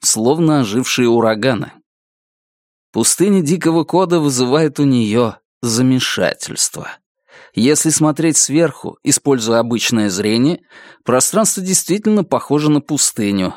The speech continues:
невысокие горы, долины и кое-где заброшенные постройки. Но в Спаймскейпе, или Атаре, как называют его жители Сирра, местность больше напоминает поверхность Солнца.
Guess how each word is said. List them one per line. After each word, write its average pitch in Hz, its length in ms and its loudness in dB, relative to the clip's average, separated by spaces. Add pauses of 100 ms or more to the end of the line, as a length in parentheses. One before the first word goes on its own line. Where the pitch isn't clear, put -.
(100)
невысокие 139 640 0
горы, 131 480 0
долины 131 800 0
и 135 40 -2
кое-где 170 540 0
заброшенные 120 640 0
постройки. - 800 -6 (600)
Но 123 180 0
в - 60 -2
Спаймскейпе, 131 1000 0 (120)
или 113 200 0
Атаре, 127 600 0 (200)
как 139 160 -2
называют 123 500 0
его 117 180 0
жители 110 380 -2
Сирра, 104 640 0 (400)
местность 190 540 0
больше 151 340 0
напоминает 135 600 0
поверхность 117 760 -2
Солнца. - 600 -4